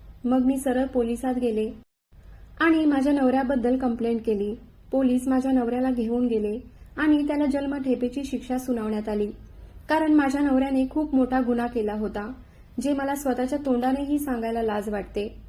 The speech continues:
तो स्वतःच्याच मुलीच्या इज्जतीसोबत खेळला होता. माझा नवरा रात्री माझ्या मुलीला परपुरुषासोबत झोपवत होता. हे सगळं तो पैशासाठी करत होता. त्याला शिक्षा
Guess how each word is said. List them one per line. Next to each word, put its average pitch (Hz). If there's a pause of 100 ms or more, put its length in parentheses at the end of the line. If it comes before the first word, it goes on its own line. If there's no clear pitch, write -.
(380)
तो 349
स्वतःच्याच 320
मुलीच्या 285
इज्जतीसोबत 262
खेळला 226
होता. 214 (280)
माझा 240
नवरा 247
रात्री 254
माझ्या 277
मुलीला 262
परपुरुषासोबत 294
झोपवत 240
होता. 214 (500)
हे 330
सगळं 311
तो 330
पैशासाठी 285
करत 226
होता. 208 (440)
त्याला 269
शिक्षा 277